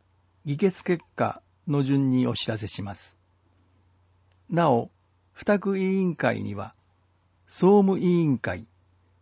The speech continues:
福祉健康委員会、経済教育委員会、建設水道委員会があります。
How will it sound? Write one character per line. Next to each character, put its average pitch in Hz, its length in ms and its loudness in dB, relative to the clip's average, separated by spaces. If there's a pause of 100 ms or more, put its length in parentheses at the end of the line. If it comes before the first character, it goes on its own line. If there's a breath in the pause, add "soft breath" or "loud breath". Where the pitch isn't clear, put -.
(260)
福 - 220 -4
祉 139 220 2
健 156 340 -2
康 151 340 4
委 143 180 0
員 127 160 0
会、 98 300 -10 (760)
経 220 240 4
済 117 280 2
教 160 280 4
育 143 300 -4
委 147 160 -2
員 127 220 0
会、 92 300 -10 (680)
建 202 200 2
設 202 240 0
水 180 360 -2
道 165 280 6
委 170 260 -2
員 147 120 -4
会 110 260 -2
が 95 140 -6
あ 90 60 -6
り 85 120 -12
ま 80 120 -12
す。 - 200 -14